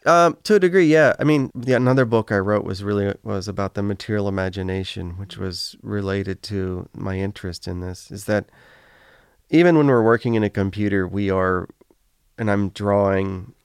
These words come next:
a cantilever, that I, the reason that I know that that cantilever is gonna deflect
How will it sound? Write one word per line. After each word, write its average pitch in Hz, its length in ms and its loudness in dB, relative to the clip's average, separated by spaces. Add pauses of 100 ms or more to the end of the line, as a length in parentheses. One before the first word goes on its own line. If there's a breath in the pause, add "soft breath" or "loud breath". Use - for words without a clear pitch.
(140)
a 87 680 -6 (240)
cantilever, 90 840 -6 (360 soft breath)
that 117 160 2
I, 113 240 2
the 120 100 -4
reason 131 300 0
that 113 100 2
I 104 80 2
know 104 500 0
that 98 120 -6
that 92 160 -6
cantilever 95 500 -4
is 90 120 -8
gonna 90 200 -4
deflect 90 720 -6